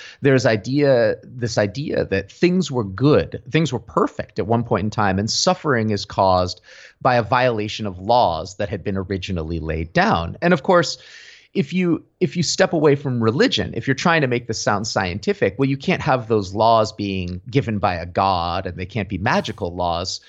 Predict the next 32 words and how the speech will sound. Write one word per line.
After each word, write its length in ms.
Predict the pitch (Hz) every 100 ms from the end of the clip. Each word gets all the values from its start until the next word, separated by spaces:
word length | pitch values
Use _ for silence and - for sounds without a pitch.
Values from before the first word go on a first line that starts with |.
| - _
So 160 | - -
you 200 | 185 180
use 340 | 170 208 202
the 80 | -
word 240 | 143 127 110
natural 680 | 175 240 - - 82 180 - _
or 120 | 127 117
nature, 540 | 127 180 - - 71
right? 220 | 92 120
What, 220 | 147 143
well, 120 | 160 143
it's, 180 | 135 -
it's 220 | 156 -
what 120 | 131
nature 540 | 135 160 202 - -
wanted 460 | 95 90 92 90 87
us 240 | 87 -
to 140 | - 107
do. 420 | 98 87 80 80
And, 460 | - 110 104 104 -
and 120 | 139
in 140 | 135 139
that 300 | 185 185 127
way, 440 | 156 123 110 104 - - -
what 260 | 151 147 151
you 80 |
get 400 | 127 - 175 - -
is 200 | 139 110
the 120 | 127
kind 580 | - - 175 170 170 160
of 380 | 127 117 104 - _ _ _ _ _
religiosity 1400 | 143 139 143 175 135 143 123 147 170 - 117 98 95 -